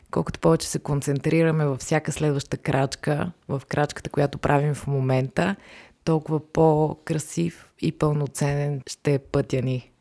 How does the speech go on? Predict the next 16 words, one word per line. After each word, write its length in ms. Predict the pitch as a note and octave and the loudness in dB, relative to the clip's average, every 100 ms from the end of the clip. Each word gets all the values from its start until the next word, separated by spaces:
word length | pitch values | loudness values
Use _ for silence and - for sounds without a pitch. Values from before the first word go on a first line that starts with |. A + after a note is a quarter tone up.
| _ - | _ -6
Амин. 440 | C#3 C3 B2+ B2 A#2 - - - - _ _ - - | -2 0 0 -2 -6 -12 -16 -16 -16 _ _ -18 -10
Така, 380 | D#3 - C3+ C3 _ - | -8 -2 -2 -2 _ -6
продължаваме 600 | D#3 D3 C#3+ C#3+ C#3+ C#3 | -2 -2 0 0 2 0
нататък. 680 | C3 C3+ C3+ F#3 - - - - | 0 0 0 0 -2 -8 -14 -4
Вярваш 560 | D3+ D3 D#3+ F3 F3 F#3 | 4 6 6 4 0 2
ли, 160 | F#3+ | 2
че 160 | - D3+ | 2 -4
хората 400 | - D#3 E3 E3+ | 2 2 2 0
са 160 | - | 0
фундаментално 880 | D#3 D#3+ C#3+ C3+ C3 C3 D3 D#3+ D#3+ | 0 0 2 2 2 2 4 4 2
добри 400 | D3+ C3 C3 D3 | -2 -2 2 2
по 160 | D3 D3 | 2 -2
природа? 600 | - C3+ B2+ B2 A#2+ A2+ - - _ - | 2 4 6 6 4 0 -6 -20 _ -10
Вярвам. 680 | C3 A#2+ A2 A#2 C#3+ G#3+ A#3+ _ _ _ _ | -2 0 0 -2 0 0 0 _ _ _ _
И 120 | E3 D#3+ | -4 -4
същевременно 1120 | - - C3 C3+ C3+ E3 D#3 D3+ E3+ F3 | -4 -6 -4 -2 0 0 0 2 2 2